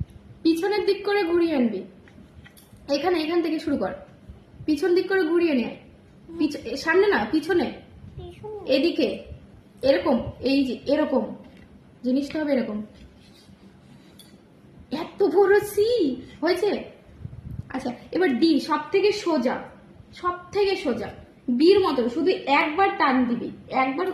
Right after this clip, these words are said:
Speaker 1: প-, ঘুরিয়ে এনে মিশিয়ে দিবি। শুধু দুষ্টুমি করবি তুই, শুধু দুষ্টুমি। নে,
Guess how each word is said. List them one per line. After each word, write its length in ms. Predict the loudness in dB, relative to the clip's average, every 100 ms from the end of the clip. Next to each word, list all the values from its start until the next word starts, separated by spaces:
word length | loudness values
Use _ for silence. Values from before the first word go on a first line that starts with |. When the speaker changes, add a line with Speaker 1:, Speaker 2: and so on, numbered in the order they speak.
| 0
Speaker 1:
প-, 180 | 0 0 -2 0
ঘুরিয়ে 280 | 2 2
এনে 160 | 4 4
মিশিয়ে 360 | 4 2 -2 -2
দিবি। 220 | -2 -6 -8 -12 -10 -10 -12 -16 -20 -20 -14 -12 -10 -14 -18 -6 -2 -2 -4 -12 -20 -16 -14 -16 -20 -20 -14 -14 -14
শুধু 480 | 2 6 8 8 6
দুষ্টুমি 520 | 4 4 2 2 0
করবি 360 | 0 0 0 -4
তুই, 200 | -4 -4 -6 -14 -16 -18 -18 -20 -20 -20 -20 -20 -6
শুধু 220 | -2 0
দুষ্টুমি। 320 | 0 -2 -4 -6 -12 -20 -20 -12 2
নে, 140 | 2